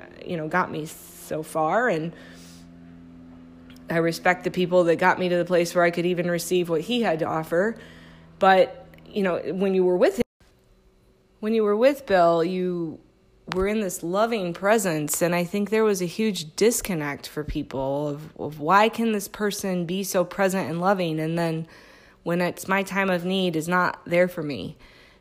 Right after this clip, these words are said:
Now, as a psychiatrist, I fully understood that because you have to have boundaries, you have to take care of yourself, you have to be able to, you know, be fully present when you're, well, you don't have to because a lot of people aren't, but that's the way I believe it needs to be done.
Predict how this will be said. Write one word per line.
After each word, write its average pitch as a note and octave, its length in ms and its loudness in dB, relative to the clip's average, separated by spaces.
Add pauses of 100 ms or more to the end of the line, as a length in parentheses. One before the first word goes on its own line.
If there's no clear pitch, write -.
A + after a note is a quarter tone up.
Now, D#3 140 -4
as F3 140 0
a G3 80 -4
psychiatrist, A3 720 4
I F#3 100 4
fully F3+ 340 4
understood F3 500 2
that D#3+ 240 4
because D#3+ 300 -4
you E3 80 -2
have G#3 300 0
to G3+ 80 -4
have F#3 140 -2
boundaries, D#3+ 480 -4
you D3 80 -4
have G#3 280 2
to G#3 100 -8
take F#3 220 -2
care E3 200 -4
of D3+ 80 -4
yourself, D#3 460 -4
you D3+ 60 -6
have F#3+ 320 0
to F#3+ 100 -2
be E3 360 -2 (520)
able G3 440 2
to, E3 240 -6 (280)
you F3 140 -6
know, D#3 120 -4
be F#3 220 -2
fully F#3 300 0
present G3+ 580 4
when E3 180 -4
you're, D#3 360 -4 (600)
well, - 80 -12
you D3 60 -8
don't C3+ 140 -10
have D3+ 220 -10
to - 240 -8
because E3+ 280 -12
a E3+ 40 -6
lot E3+ 100 -4
of E3+ 80 -6
people F#3+ 200 -8
aren't, - 240 -6
but E3 120 -6
that's G#3+ 220 4
the A#3 60 2
way G#3+ 160 8
I F3+ 120 8
believe D#3 280 -2
it B2+ 80 -10
needs - 240 -12
to - 60 -20
be - 80 -14
done. - 220 -14